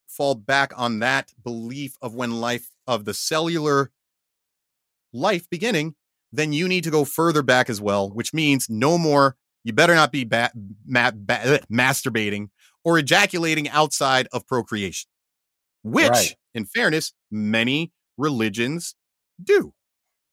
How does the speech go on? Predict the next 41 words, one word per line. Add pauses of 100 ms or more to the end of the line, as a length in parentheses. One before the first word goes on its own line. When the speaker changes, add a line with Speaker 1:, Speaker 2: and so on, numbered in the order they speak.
(760)
Speaker 1:
But
this
is
where
I,
where
we're
making
a
hypocrisy
checklist,
because
a
lot
of
the
people,
if
you're
gonna
fall
back
on
some
of
those (600)
very
highly
conservative
religious
values, (300)
you (200)
better
be
living
them (100)
out
on
a
daily
basis.